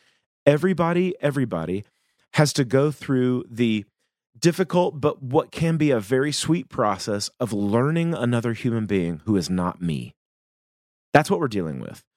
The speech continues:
I'm learning another human being who is not me. We have different issues. We have different health issues. We have different medicinal issues. We have different schedule issues. We have different work-related issues, personality issues, all of those things.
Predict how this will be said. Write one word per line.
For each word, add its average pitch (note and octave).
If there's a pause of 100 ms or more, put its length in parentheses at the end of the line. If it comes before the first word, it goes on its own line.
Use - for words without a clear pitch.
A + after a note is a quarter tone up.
(360)
I'm A2+
learning F3
another E3
human E3+
being F#2+
who G#2+
is G2
not F#2+
me. D2+ (420)
We B2+
have C#3
different C#3
issues. F3+
We A2+
have F#2+
different A#2+
health -
issues. D#3
We A#2
have F2+
different G#2+
medicinal C#3+
issues. A#2+
We B2
have B2+
different E3+
schedule F#3+
issues. D#3+ (320)
We B2+
have B2
different C3
work-related C3
issues, B2
personality D#3
issues, C3+ (420)
all F#3
of E3+
those D3+
things. G#2+